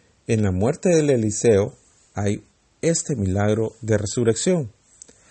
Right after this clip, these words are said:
A este tipo sin nombre que está siendo abandonado en la tumba de Eliseo se le da nueva vida, una demostración del poder de Dios sobre la muerte.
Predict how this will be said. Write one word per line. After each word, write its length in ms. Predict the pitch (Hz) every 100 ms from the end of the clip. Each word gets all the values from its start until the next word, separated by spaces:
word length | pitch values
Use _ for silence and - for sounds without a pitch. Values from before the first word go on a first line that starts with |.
| _ _ -
A 140 | 107
este 260 | 110 - 151
tipo 340 | 143 135 101
sin 320 | - 147 170
nombre 420 | 147 117 113 113 113
que 120 | 101
está 280 | 92 90 90
siendo 340 | - 113 139
abandonado 680 | 127 104 95 98 95 92 - _ -
en 160 | 92
la 80 | 87
tumba 380 | - 120 101 98
de 100 | 95
Eliseo 520 | 113 - 110 107 120 _ _ _ -
se 260 | - 139
le 120 | 117 117
da 180 | 117 117
nueva 460 | 110 120 120 113
vida, 380 | 101 98 82 90 _ _ _ _ _ _ -
una 240 | 165 214
demostración 680 | 190 165 131 110 101 107 113
del 160 | 139 -
poder 380 | 95 92 95
de 120 | 113 113
Dios 360 | 98 104 - _ _
sobre 400 | - - 90 90
la 100 | 95
muerte. 460 | 110 143 151 -